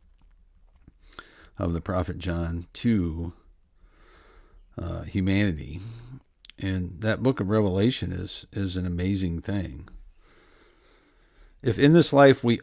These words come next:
only have hope in Christ, we are of all men most miserable." That's when Paul's going through one of his diatribes in First Corinthians fifteen.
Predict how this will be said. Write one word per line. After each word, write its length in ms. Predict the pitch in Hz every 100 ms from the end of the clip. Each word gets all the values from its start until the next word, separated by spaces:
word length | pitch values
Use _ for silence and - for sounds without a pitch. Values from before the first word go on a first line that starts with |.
| -
only 480 | 131 180 139 87 85
have 260 | 101 92
hope 220 | - 117
in 140 | 135 127
Christ, 580 | 123 95 78 - - - - _ _ _
we 180 | 110 110
are 200 | - 107
of 140 | 104 -
all 320 | 127 123 101
men 460 | 92 120 90 85 85
most 340 | 87 92 -
miserable." 640 | 95 113 110 87 67 76 - _ _ -
That's 220 | - -
when 100 | 90
Paul's 320 | 110 98 98
going 260 | - 92 87
through 180 | - 92
one 120 | 90
of 80 | 90
his 160 | 85
diatribes 640 | - 92 90 - 90 90 85
in 120 | 85
First 240 | 101 90
Corinthians 480 | - 90 90 82 85
fifteen. 640 | - 87 - 113 82 80